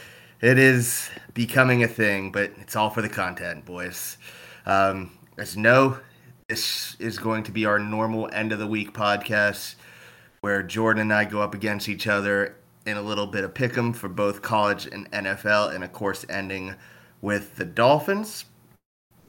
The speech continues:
Jordan, you kinda beat me in college last week, um, but the only game I'm really mad about, or shocked by, I should say, is the Bama-Texas game.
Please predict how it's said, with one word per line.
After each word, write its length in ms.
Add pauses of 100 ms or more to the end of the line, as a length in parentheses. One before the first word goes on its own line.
(140)
Jordan, 580
you 120
kinda 320
beat 260
me 140
in 140
college 500
last 400
week, 360 (540)
um, 560 (800)
but 380
the 240
only 240
game 280
I'm 200
really 160
mad 240
about, 420
or 100
shocked 440
by, 200
I 40
should 280
say, 460 (460)
is 160
the 80
Bama-Texas 720
game. 260